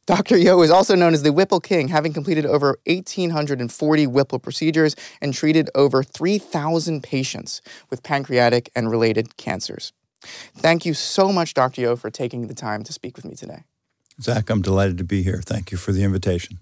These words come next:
Speaker 1: It's great to have you. And I also wanted to mention all proceeds from this episode go to the Friends Against Pancreatic Cancer Fund and the Doctors Francis and E. Rosado Fund for Surgical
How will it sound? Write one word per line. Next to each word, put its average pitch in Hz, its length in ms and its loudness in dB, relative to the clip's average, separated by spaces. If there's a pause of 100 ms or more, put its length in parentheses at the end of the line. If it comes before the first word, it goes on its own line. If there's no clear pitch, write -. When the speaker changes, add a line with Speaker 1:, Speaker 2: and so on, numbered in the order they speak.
Speaker 1:
It's - 120 -12
great 127 220 4
to 165 60 -6
have 113 140 4
you. 113 120 0
And 139 100 4
I 156 60 6
also 175 180 2
wanted 156 160 0
to 147 80 -6
mention 139 400 -2
all 175 160 4
proceeds 165 480 0
from 131 160 -6
this 120 140 -4
episode 135 440 -2 (260)
go 143 100 4
to 135 80 2
the 120 80 0
Friends 170 340 0
Against 135 300 -2
Pancreatic 120 500 -2
Cancer 135 320 -6
Fund 139 220 -2
and 123 100 -4
the 120 60 2
Doctors 143 580 -2
Francis 151 600 -2
and 117 200 -2
E. 131 160 0
Rosado 120 480 2
Fund 120 320 -4 (180)
for 120 160 -8
Surgical 123 540 -2